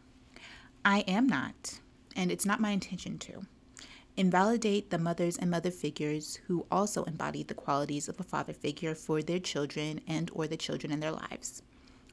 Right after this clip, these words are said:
What I am saying is that mothers were never meant to play both roles. And even in cultures where the fathers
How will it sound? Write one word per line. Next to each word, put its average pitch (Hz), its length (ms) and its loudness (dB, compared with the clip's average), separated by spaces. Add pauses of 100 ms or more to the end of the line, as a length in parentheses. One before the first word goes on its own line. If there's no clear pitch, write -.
(400)
What 190 220 2
I 170 240 -2
am 240 260 6
saying 147 560 -2 (380)
is 160 220 2
that 160 380 0
mothers 233 800 2
were 175 280 4
never 185 320 4
meant 180 180 2
to - 80 -8
play - 140 -2
both - 260 -4
roles. - 400 -8 (500)
And 185 320 4
even 262 260 4
in 240 100 6
cultures 196 640 2
where 165 340 2
the 160 80 -4
fathers 170 460 0